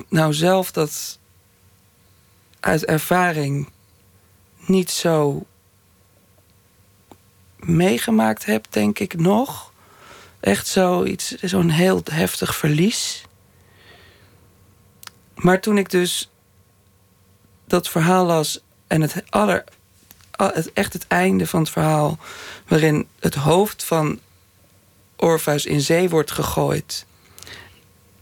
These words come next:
En dan was, is de laatste zin bij Ovidius is,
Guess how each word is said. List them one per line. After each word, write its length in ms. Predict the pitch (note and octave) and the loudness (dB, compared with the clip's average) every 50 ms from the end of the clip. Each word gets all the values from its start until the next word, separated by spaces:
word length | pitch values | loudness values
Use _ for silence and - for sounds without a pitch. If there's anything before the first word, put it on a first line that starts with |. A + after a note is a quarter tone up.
| _ _ - - _ _ _ _ | _ _ -20 -20 _ _ _ _
En 140 | - E3 D#3 | 0 2 2
dan 100 | D#3+ D#3 | 4 4
was, 180 | D#3 D3+ - - | 2 2 0 0
is 140 | - - | -4 -4
de 100 | - E3+ | -2 0
laatste 360 | D#3 D#3 D#3 E3+ - - - D#3+ | 0 2 2 0 -2 -4 -4 -2
zin 220 | - E3 D#3+ D#3 | 0 2 2 2
bij 160 | D3 D3 - | 2 2 2
Ovidius 480 | - D3+ D3+ - F3 E3+ E3+ D#3+ D#3 - | 0 -2 -2 -2 -2 0 0 0 0 0
is, 220 | F3 D#3 - - | 0 0 -2 -4